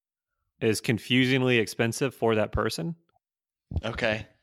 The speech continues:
Speaker 2: Okay, so yeah, okay, th-, so the hype beast is the, is the lifestyle more than anything.
Speaker 1: I think so. And Supreme, you gotta,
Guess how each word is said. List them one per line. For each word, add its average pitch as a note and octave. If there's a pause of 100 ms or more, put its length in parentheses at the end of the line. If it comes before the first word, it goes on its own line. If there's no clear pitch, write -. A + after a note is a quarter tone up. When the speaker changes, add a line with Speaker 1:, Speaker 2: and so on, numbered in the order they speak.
(340)
Speaker 2:
Okay, C3+
so B2+
yeah, C3
okay, D3
th-, A#2
so A#2
the A2
hype A#2+
beast A#2+
is G#2+
the, F#2+
is F2+
the F2+
lifestyle E2
more E2+
than E2
anything. D#2+ (540)
Speaker 1:
I B2+
think C3+
so. A#2+
And B2
Supreme, A#2
you G2+
gotta, A#2+